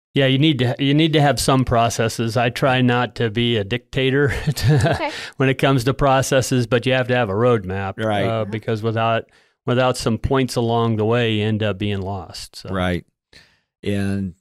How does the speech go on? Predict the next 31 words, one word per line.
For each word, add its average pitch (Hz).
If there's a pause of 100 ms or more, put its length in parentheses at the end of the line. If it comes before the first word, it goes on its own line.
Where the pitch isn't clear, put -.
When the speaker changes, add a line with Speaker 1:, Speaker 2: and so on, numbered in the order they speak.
(180)
Speaker 3:
you 110
also 127
have 107
to 104
have 101
a 98
high, 101
um, 87 (720)
uh, 50 (380)
place 156
value 120
and 107
allow 104
people 101
to 92
carry 98
out 87
tasks 92
and 82
trust -
people. 85
And 85
you 104
do 95
an 90
excellent 85
job 82
with 85
all 82
of 82
that. 90